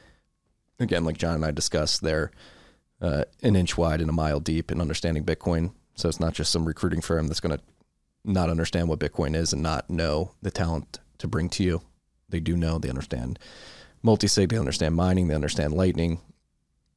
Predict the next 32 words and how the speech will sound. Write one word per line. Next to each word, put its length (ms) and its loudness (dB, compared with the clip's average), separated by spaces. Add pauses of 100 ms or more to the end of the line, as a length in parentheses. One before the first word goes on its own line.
(120)
They're 100 -4
gonna 100 2
be 80 2
able 120 0
to 60 -6
find 200 2
you 80 0
the 80 -6
talent. 340 0 (500)
Go 60 0
to 80 0
bitcoin 380 0
talent 500 -2 (160)
dot 280 -2
co. 380 2 (460)
Tell 140 2
them 80 6
the 80 4
T 220 2
F 100 0
T 160 0
C 220 0
sent 320 0
you. 260 0 (360)
Get 120 -2
onboarded 480 2
with 120 0
them. 360 0 (1600)
Get 140 2
the 80 -2
best 200 2
talent. 320 2